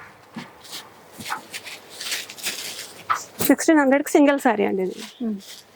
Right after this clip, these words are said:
Speaker 2: ఆ, ఇది సింగిల్.
Speaker 1: సింగిల్ సారీ.
Speaker 2: సిక్స్టీన్ హండ్రెడ్ రూపీస్కి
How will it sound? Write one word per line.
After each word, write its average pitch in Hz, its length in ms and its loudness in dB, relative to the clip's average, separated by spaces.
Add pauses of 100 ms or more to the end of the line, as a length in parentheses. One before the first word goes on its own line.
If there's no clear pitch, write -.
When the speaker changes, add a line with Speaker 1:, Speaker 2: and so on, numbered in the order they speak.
(300)
Speaker 2:
ఆ, 254 100 4
ఇది 240 220 6
సింగిల్. 285 360 6 (340)
Speaker 1:
సింగిల్ 220 260 4
సారీ. 294 120 0
Speaker 2:
సిక్స్టీన్ 339 400 6
హండ్రెడ్ 262 360 2
రూపీస్కి 294 680 0